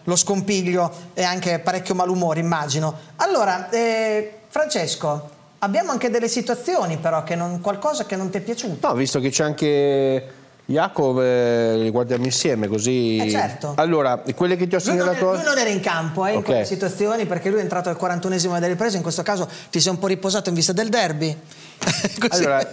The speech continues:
Speaker 2: io in, eh, ne ho, te ne ho segnalate tre, che non so, quelle giuste?
Speaker 1: Certo.
Speaker 2: La prima al quarantasettesimo, giusto? C'è sul
Speaker 1: Sì.
Speaker 2: colpo di testa,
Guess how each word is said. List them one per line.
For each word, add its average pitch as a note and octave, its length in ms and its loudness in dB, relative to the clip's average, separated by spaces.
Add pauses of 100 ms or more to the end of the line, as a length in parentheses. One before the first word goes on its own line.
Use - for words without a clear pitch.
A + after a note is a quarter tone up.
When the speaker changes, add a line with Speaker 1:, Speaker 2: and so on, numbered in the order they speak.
(140)
Speaker 2:
io G3+ 420 4
in, D#3 220 4
eh, D3+ 280 4
ne D#3 80 2
ho, D#3+ 140 2
te E3 120 0
ne E3 80 4
ho E3 40 2
segnalate F3 540 2
tre, G3 500 2
che - 60 -10
non C3+ 100 0
so, B2 160 -4
quelle C#3 320 0
giuste? C3+ 460 0
Speaker 1:
Certo. E3 480 0
Speaker 2:
La D3 120 0
prima B3 300 -4
al - 160 -8
quarantasettesimo, E3 1120 0
giusto? C3+ 420 2
C'è D3 240 2
sul - 160 0
Speaker 1:
Sì. D#3+ 60 -2
Speaker 2:
colpo G#3+ 240 0
di D3 140 -2
testa, C3 600 0